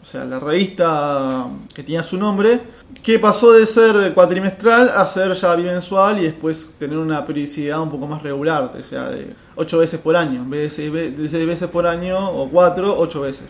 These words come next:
Eh, y Robert Kanigher lo que hizo acá fue básicamente, él, él dijo, "Si las ventas no van, estamos dispuestos a cualquier tipo de cambio dentro de la serie". Eh,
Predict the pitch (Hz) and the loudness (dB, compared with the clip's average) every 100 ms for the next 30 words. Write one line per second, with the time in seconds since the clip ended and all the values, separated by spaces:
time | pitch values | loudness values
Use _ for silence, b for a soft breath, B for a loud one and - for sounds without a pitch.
0 | B B 151 151 143 135 127 127 110 - | B B -2 0 2 0 -2 -4 -10 -16
1 | - - - - - - - 170 180 254 | -20 -20 -20 -20 -20 -20 -10 -2 6 8
2 | 277 277 285 254 185 170 170 175 208 208 | 10 8 8 4 4 2 2 -2 -2 0
3 | 208 165 196 220 220 220 175 185 185 160 | 0 2 4 4 4 0 2 2 2 0
4 | 156 165 185 196 185 185 - - _ _ | -2 -2 -2 0 2 0 -2 -14 _ _
5 | _ - b b _ _ 240 262 262 254 | _ -20 b b _ _ 6 8 10 10
6 | 233 175 156 - 196 214 254 269 262 202 | 8 6 2 2 -2 2 2 4 4 4
7 | 233 226 247 254 240 - _ _ - 226 | 2 4 4 2 0 -14 _ _ -4 -2
8 | 202 180 - _ - - 185 - 220 214 | -2 -4 -10 _ -20 -6 -6 -4 0 4
9 | 190 170 170 226 202 208 190 180 180 170 | 6 4 4 2 2 -2 2 4 4 4
10 | 143 131 131 - 147 135 131 131 123 - | 0 -4 -6 -14 -10 -8 -8 -10 -16 -18
11 | - - 156 151 139 139 - - | -18 -4 0 2 0 -2 -6 -12